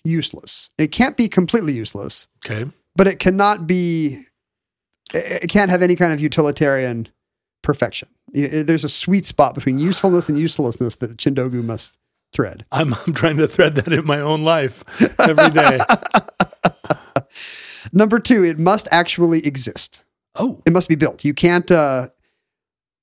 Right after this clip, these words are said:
Speaker 1: you know, it can't be a one line, "Wouldn't it be crazy if they invented a necktie that also," like, it, it actually has to exist. And it can't, also, it can't be, uh, it can't be your friend's schematic.
Speaker 2: Right, or, or Sean Wolf's remover installer.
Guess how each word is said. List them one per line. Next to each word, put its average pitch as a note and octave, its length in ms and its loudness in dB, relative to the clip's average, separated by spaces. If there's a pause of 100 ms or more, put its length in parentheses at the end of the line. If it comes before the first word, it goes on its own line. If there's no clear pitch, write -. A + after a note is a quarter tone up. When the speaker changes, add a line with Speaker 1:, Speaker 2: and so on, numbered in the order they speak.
(260)
Speaker 1:
you F#3+ 100 6
know, F3 80 4
it F3 80 0
can't G3+ 180 2
be F#3+ 100 4
a E3+ 60 4
one E3 260 2
line, D3+ 360 2
"Wouldn't C4 260 2
it G3+ 100 2
be F3+ 100 2
crazy G#3 500 2
if A#3 160 2
they F3+ 140 2
invented F#3 440 2
a D#3 80 2
necktie A3 520 2
that F#3+ 140 2
also," F3 480 2
like, D3+ 200 0
it, D3+ 180 -2 (200)
it D3+ 120 2
actually E3+ 360 0
has D3 240 -2
to F3+ 80 4
exist. D#3 260 0
And C#3 80 0
it C3 40 -8
can't, F3+ 420 0
also, F3+ 300 2
it C#3 80 -6
can't D#3+ 180 0
be, C3+ 240 0
uh, A#2 300 -2
it C3 80 -6
can't D3+ 180 -2
be C#3 80 -2
your B2+ 80 -2
friend's B2+ 260 0
schematic. A#2 520 -6 (180)
Speaker 2:
Right, E3 160 -2
or, F3 200 2
or F3+ 280 2
Sean D3 360 0
Wolf's C#3+ 420 0
remover C3+ 500 0
installer. - 640 -8